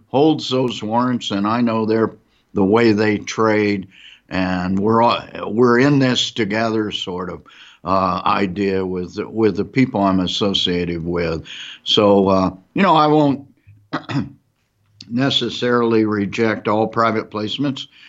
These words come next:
because they have a warrant, but there have to be special conditions now for me to consider that.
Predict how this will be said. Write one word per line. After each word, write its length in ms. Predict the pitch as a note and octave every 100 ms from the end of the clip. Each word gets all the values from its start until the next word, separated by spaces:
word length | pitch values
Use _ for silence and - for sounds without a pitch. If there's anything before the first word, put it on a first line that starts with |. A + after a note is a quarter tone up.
| _ -
because 420 | G2+ G#2+ G#2+ F#2
they 120 | G2+
have 240 | G2+ G#2+ G2+
a 40 |
warrant, 520 | F#2 G2 A2+ B2 F2
but 260 | G#2 G#2 -
there 180 | A2 A#2
have 200 | A2+ -
to 60 |
be 180 | G2+ G2+
special 560 | G2+ - A2 G#2 F#2 E2+
conditions 840 | - F#2 F2+ G2 - E2+ E2 - - - -
now 300 | G2+ F#2+ F2+
for 180 | F2+ F2
me 220 | F2+ E2+
to 140 | - C#2+
consider 640 | D#2+ D#2+ - F2 E2 D2
that. 300 | C2 A#1+